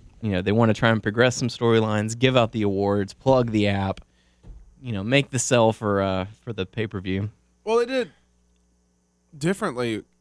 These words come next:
Speaker 2: Um, how I remember it, didn't they, like, um, already had the vote?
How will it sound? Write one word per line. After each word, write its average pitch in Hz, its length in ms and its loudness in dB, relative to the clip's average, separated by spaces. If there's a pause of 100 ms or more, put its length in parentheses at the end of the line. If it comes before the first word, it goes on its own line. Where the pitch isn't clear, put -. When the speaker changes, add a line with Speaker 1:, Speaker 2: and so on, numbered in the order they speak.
(560)
Speaker 2:
Um, 120 460 -2 (1040)
how 156 180 0
I - 20 0
remember 175 360 -2
it, 131 140 -10
didn't 165 220 -6
they, 180 160 -8
like, 170 340 -4
um, 165 460 -2 (960)
already 151 220 2
had 147 200 -2
the 139 80 -4
vote? 123 520 -4